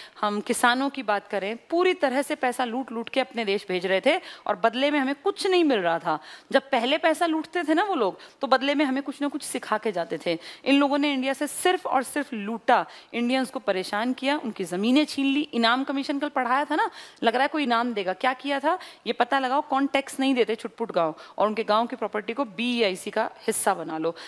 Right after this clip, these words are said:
कितना गलत तरीका था इनका इंडिया पे राज करने का, सिर्फ और सिर्फ एक्सप्लॉयटेशन। अगर एक आदमी किसी को अपने यहाँ नौकर रखता है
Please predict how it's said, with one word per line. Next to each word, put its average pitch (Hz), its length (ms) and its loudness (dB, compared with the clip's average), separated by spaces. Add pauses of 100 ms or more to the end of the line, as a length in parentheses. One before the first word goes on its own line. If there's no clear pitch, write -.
(140)
कितना 311 280 4
गलत 262 360 2
तरीका 262 300 -2
था 233 160 -6
इनका 220 280 -4 (120)
इंडिया 254 280 2
पे 269 180 -2
राज 208 320 0
करने 165 300 -6
का, - 160 -2 (380)
सिर्फ 381 420 4
और 285 180 2
सिर्फ - 360 -4
एक्सप्लॉयटेशन। 208 880 -2 (300)
अगर 247 220 4
एक 269 260 -4
आदमी 233 260 -2
किसी 262 240 -8
को 254 120 -2
अपने 240 220 -6
यहाँ 226 140 -2
नौकर 220 340 0
रखता 196 320 -2
है 208 280 0